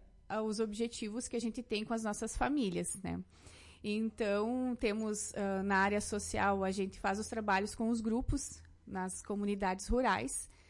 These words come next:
Temos os trabalhos em parcerias com a Secretaria da Saúde, Secretaria, ah, da Agricultura, somos parceiros em algumas atividades da Secretaria,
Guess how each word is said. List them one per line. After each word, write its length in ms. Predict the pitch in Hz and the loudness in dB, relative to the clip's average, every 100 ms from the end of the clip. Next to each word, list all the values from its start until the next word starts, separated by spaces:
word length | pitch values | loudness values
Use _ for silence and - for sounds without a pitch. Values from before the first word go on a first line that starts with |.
| - - - | -20 -20 -6
Temos 300 | 196 196 202 | -4 -4 -6
os 100 | 196 | -6
trabalhos 540 | 214 196 185 190 208 | -4 2 4 4 0
em 60 | 208 | 0
parcerias 520 | 202 208 - 202 202 | 0 0 0 0 0
com 80 | - | 0
a 40 | |
Secretaria 560 | 202 214 - 202 196 196 | -4 -4 -6 -4 0 0
da 100 | 196 | 0
Saúde, 560 | 202 240 214 208 208 196 | 0 2 2 2 0 -4
Secretaria, 720 | - - 190 185 180 196 190 - - - - | -8 -8 -6 -4 0 0 -2 -6 -20 -20 -10
ah, 360 | - 190 190 185 | -2 0 2 2
da 100 | 190 | 0
Agricultura, 1040 | 190 208 233 220 - 220 226 208 196 190 | 0 -4 -6 -6 -2 0 0 0 0 -2
somos 340 | 190 190 202 | -4 -6 -8
parceiros 520 | - 196 196 190 208 202 | -4 -4 -2 0 2 2
em 40 | |
algumas 300 | 202 202 202 | 0 0 0
atividades 600 | 202 - 208 196 185 190 | -2 -2 -2 2 2 2
da 60 | 196 | -2
Secretaria, 680 | - 196 202 190 190 185 | -4 -6 -2 -2 -2 -6